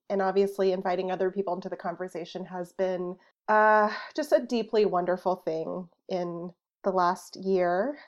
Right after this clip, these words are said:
and especially in the last, like, six-ish, however many months into quarantine and, and this pandemic we are in. So thank you. Thank you, listeners. And yeah, join us again in two weeks.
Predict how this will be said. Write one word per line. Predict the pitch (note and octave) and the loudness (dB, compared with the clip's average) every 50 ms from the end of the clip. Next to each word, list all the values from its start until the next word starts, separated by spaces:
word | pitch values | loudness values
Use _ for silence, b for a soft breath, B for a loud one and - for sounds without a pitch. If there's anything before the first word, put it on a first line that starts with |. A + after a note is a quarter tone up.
| _ _ _ | _ _ _
and | G3+ G3+ G3 | -2 0 0
especially | G3 G3+ - - F3+ F#3+ - - G3 F#3 | 0 0 0 0 0 0 0 -2 0 0
in | F#3 F3+ | 0 0
the | F#3 F3+ | 0 -2
last, | F3 E3 E3 F3 F3 - - - - - | -2 -2 -2 -4 -4 -6 -10 -16 -10 -6
like, | F#3 E3+ D#3+ - - _ _ _ G3 G3 G3+ | -6 -6 -6 -8 -12 _ _ _ -16 -16 -16
six-ish, | - - - - G3+ F#3+ G3 - - - - - - F#3 F3+ F#3 - - - - - - - _ _ _ _ - | -18 -20 -8 -6 -6 -6 -6 -8 -16 -16 -16 -8 -6 -4 -4 -4 -4 -6 -8 -8 -10 -12 -16 _ _ _ _ 0
however | - G#3 G3+ G3 G3+ | 2 2 4 4 4
many | G3 G3 G3 G3+ G3 | 4 4 2 2 2
months | F#3+ F#3+ F3+ F#3+ G3 - | 2 0 0 -2 -2 -2
into | F#3+ G3 G3 - G3 | -4 -2 -4 -4 -6
quarantine | - - F#3 F3+ F#3 F3 F#3 F#3+ - F#3+ F3 F3 F3 F3 | -4 -2 -2 -2 -2 -4 -6 -8 -8 -8 -8 -6 -6 -8
and, | E3+ E3 E3+ F3 F#3 - - | -8 -10 -10 -12 -12 -12 -10
and | F#3+ F3+ | -8 -8
this | F3+ F#3 - - - | -8 -8 -8 -8 -8
pandemic | F#3 F#3 F3 F3 E3+ E3+ E3+ E3+ E3+ - - | -6 -4 -4 -4 -4 -4 -6 -8 -10 -12 -10
we | F#3 F3 E3+ E3+ E3 F3 F3+ _ _ - | -8 -8 -6 -6 -8 -10 -12 _ _ -6
are | F3 E3+ E3+ | -6 -4 -4
in. | - - - - G3+ G3+ | -4 -4 -6 -6 -8 -12
So | - - - F#3+ F3+ - - G3+ G#3 G3+ _ - | -14 -10 -6 -4 -4 -4 -4 -6 -8 -10 _ -6
thank | G3+ G3 G3 - | -6 -6 -6 -4
you. | C4+ D4 D#4+ F4 G4 G4 G4+ - _ | -4 -2 0 0 -2 -2 -6 -8 _
Thank | D4 C4 B3 B3+ | -8 -8 -6 -6
you, | B3+ B3 | -6 -4
listeners. | C4 C4+ C4 - - D4+ D#4 E4 F4 F#4 F4+ - _ _ - | -6 -6 -6 -6 -4 -4 -4 -2 -4 -6 -8 -10 _ _ -8
And | B3 B3 B3 B3 B3+ B3+ B3+ C4 C4 B3+ B3+ - | -6 -4 -4 -4 -4 -4 -6 -6 -8 -8 -8 -6
yeah, | C4+ D4 G4+ A4 G#4+ E4+ A3 | -4 -2 0 0 0 0 -2
join | - B3+ B3 B3 | -2 -2 -2 -2
us | C4 B3+ B3+ | -2 -4 -6
again | - B3+ C4+ C4 C4 C4 C4 | -6 -6 -4 -4 -4 -4 -6
in | - - C4 C4 C4 C4 C4 | -6 -4 -4 -4 -4 -4 -6
two | - - D4 D4+ | -6 -6 -4 -2
weeks. | E4+ F4+ - - - - - - _ | -2 -2 -2 -4 -12 -20 -20 -20 _